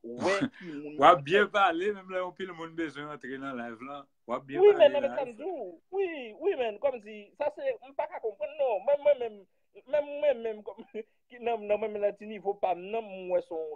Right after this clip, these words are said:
Speaker 1: son, e kòm si, nèg a pa gen okenn moun, kòm si, swa l pa tande, kòm si, ou byen m panse gen pil moun ki, ki pyeje misye tou, e se kòm sa m di.
Speaker 2: Mèsi, vrèm, m pa konnen si w ap di lòt bagay, gen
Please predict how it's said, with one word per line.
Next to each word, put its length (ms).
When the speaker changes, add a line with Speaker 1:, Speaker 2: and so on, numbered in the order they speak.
Speaker 1:
son, 180
e 120
kòm 200
si, 200
nèg 200
a 40
pa 160
gen 80
okenn 240
moun, 160
kòm 160
si, 160
swa 160
l 80
pa 120
tande, 240
kòm 200
si, 160
ou 100
byen 160
m 80
panse 240
gen 200
pil 120
moun 160
ki, 160
ki 280
pyeje 260
misye 320
tou, 240
e 80
se 80
kòm 160
sa 80
m 80
di. 160
Speaker 2:
Mèsi, 380
vrèm, 300
m 80
pa 160
konnen 240
si 140
w 20
ap 140
di 100
lòt 200
bagay, 440
gen 160